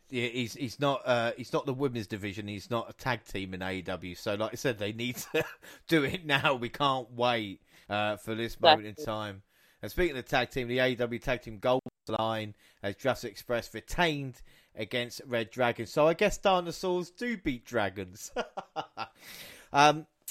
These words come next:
Speaker 1: this was a good tag match. That was a bad joke. But the heels attacking with chairs
Speaker 2: <laughs>
Speaker 1: after. Um, do, do Red,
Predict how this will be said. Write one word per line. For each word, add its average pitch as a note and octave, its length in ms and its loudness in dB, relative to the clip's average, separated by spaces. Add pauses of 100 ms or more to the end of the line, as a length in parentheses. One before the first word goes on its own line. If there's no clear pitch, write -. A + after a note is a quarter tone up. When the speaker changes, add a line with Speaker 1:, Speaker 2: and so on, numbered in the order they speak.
(400)
Speaker 1:
this G#3 220 2
was G3+ 160 0
a - 20 -10
good F3+ 200 4
tag E3+ 260 4
match. D#3+ 360 0
That D#3 140 4
was C#3+ 120 -4
a C3+ 60 -4
bad A#2+ 280 2
joke. A2+ 360 2
But B2 140 -2
the B2 80 0
heels F#3+ 580 0
attacking C3 420 -4
with A#2 100 -10
chairs C3 360 0
Speaker 2:
<laughs> - 0 -
Speaker 1:
after. A#2+ 640 0 (440)
Um, A2+ 400 0 (680)
do, F3+ 160 -4
do A3+ 420 0
Red, G#3 300 2